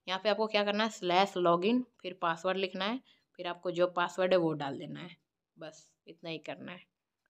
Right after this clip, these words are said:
गाइस ये मेरा लगता है गेम क्रैश। हाँ देखो आपको कुछ नहीं करना, स्लैश लॉगिन लिखना है, उसके बाद यहाँ पर पासवर्ड लिखना है,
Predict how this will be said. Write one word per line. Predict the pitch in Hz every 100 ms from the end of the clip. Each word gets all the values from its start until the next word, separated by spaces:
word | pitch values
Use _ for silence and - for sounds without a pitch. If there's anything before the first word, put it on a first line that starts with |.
| _ _ _ -
गाइस | 160
ये | 165 165
मेरा | 160 160
लगता | 156 151 -
है | 151 151
गेम | 151 151
क्रैश। | 151 156 151 - -
हाँ | 160 151
देखो | 151 147 - - - -
आपको | 175 208
कुछ | 214
नहीं | 214
करना, | 214 208 220
स्लैश | - 180 185 190
लॉगिन | 180 175 180
लिखना | 185 185 180
है, | 226 - _ _ _
उसके | 180 180
बाद | 175
यहाँ | 175 175
पर | 226 226
पासवर्ड | 175 165 - 165
लिखना | 160 196 165
है, | 175